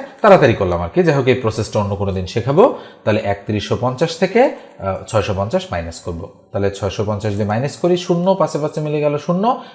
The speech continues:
ছয় আছে এগারো মিলাতে কত? পাঁচ, হাতে এক, তিন আছে, নিচে এক, তার মানে দুই, পঁচিশশো। তাহলে পঁচিশশো হচ্ছে আমাদের অ্যাপ্রোপ্রিয়েট অ্যান্সার। দেখেন অঙ্কটা করতে কিন্তু অনেকটা সময় লেগে গেল। ওকে, এবার আসেন, আপনারা হয়তো এখন বলছেন,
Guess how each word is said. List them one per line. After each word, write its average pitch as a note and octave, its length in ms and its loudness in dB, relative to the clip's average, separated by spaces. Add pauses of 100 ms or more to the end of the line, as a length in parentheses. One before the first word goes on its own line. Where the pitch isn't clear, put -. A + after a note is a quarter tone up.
(120)
ছয় A#2 220 8
আছে A#2 240 4
এগারো A2+ 260 2
মিলাতে B2+ 360 0
কত? F#2+ 240 -4 (340)
পাঁচ, C#3+ 220 4 (360)
হাতে - 220 -2
এক, E3+ 340 0 (220)
তিন G#2 140 0
আছে, C#3+ 380 -2 (240)
নিচে G#2 200 0
এক, E2 240 0
তার G2 100 0
মানে D#3 220 -2
দুই, F2+ 260 -4 (100)
পঁচিশশো। G#2 420 -2 (140)
তাহলে G#2+ 140 0
পঁচিশশো A#2+ 480 -2
হচ্ছে A2 280 -4
আমাদের B2 260 0
অ্যাপ্রোপ্রিয়েট F#2 500 -6
অ্যান্সার। G#2 300 -4 (320)
দেখেন G2 240 -4
অঙ্কটা F2+ 280 -6
করতে G#2+ 340 -4
কিন্তু C3+ 260 -4
অনেকটা C#3 380 -4
সময় F#2 260 -6
লেগে E2 260 -6
গেল। D#2+ 220 -6 (140)
ওকে, A#3+ 180 2 (440)
এবার G#2 220 4
আসেন, F#3 280 -2 (220)
আপনারা D3 520 6
হয়তো B2+ 200 4
এখন A2+ 260 0
বলছেন, G2 380 -2